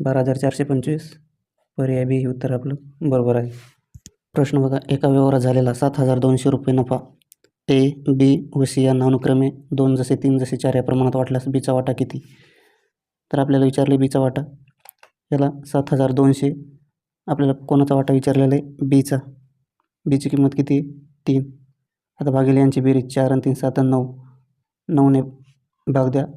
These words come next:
नऊ आठ बहात्तर, आठशे, आठशे गुणिले तीन, चोवीसशे रुपये.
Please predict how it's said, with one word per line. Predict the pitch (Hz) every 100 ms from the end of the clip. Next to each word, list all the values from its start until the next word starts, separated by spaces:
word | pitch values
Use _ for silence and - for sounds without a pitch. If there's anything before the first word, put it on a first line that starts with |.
| - _ _ _ _ -
नऊ | 147
आठ | 135 135 - 143 139 - -
बहात्तर, | 139 131 127 - 139 139 -
आठशे, | 139 135 139 139 -
आठशे | 156 -
गुणिले | 131 135 131 135
तीन, | 135 135 135 - _ _ _ _ _ _ _ -
चोवीसशे | 151 139 131 135
रुपये. | 131 120